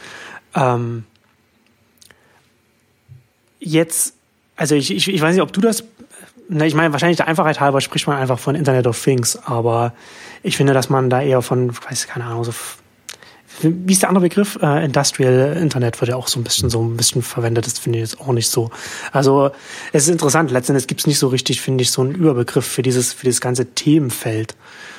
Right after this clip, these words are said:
ähm, was, was das umschreibt, weil, weil es letztendlich so ein großes Themenfeld ist, ne? Also, es sind letztendlich, also ich würde sagen, letztendlich sagen,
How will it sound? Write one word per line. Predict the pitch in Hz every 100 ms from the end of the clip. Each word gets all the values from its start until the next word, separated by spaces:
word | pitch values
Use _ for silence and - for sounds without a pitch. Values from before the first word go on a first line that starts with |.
| - - -
ähm, | 135
was, | 123 123
was | 117
das | 131
umschreibt, | - 127 - 131
weil, | 135 127
weil | 131
es | 123
letztendlich | 147 185 143
so | 139
ein |
großes | 123 131 208 180 -
Themenfeld | - 117 117 113 110
ist, | 113
ne? | 143 160
Also, | 139
es |
sind | 135
letztendlich, | 139 143 139
also | 139 139
ich | 147 139
würde | 175
sagen, | 151 156 170 160
letztendlich | 156 - 151
sagen, | 147 147